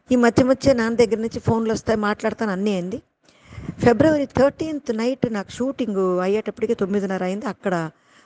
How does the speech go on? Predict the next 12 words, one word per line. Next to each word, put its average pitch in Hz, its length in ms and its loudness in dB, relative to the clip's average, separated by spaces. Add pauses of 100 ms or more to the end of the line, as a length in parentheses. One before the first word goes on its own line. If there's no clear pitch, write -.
(120)
మా 202 140 6
అమ్మ 226 140 2
కజిన్ 240 380 0
ఉన్నారు, 165 240 -2
వాళ్ళ 196 200 2
ఇంట్లోనే 233 360 0
I 180 160 0
used 170 140 -8
to 180 60 -8
stay 190 280 2
in 165 120 -6
Ooty. 156 200 -8